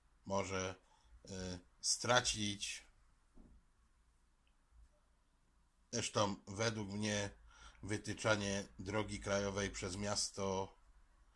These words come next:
przez miasto, które ma obwodnicę,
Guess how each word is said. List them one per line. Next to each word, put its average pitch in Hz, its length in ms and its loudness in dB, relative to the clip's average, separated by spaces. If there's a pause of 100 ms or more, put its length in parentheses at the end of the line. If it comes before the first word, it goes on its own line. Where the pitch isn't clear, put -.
(300)
przez 104 260 -2
miasto, 123 400 2
które 110 320 -2
ma 104 240 2
obwodnicę, 104 1000 -2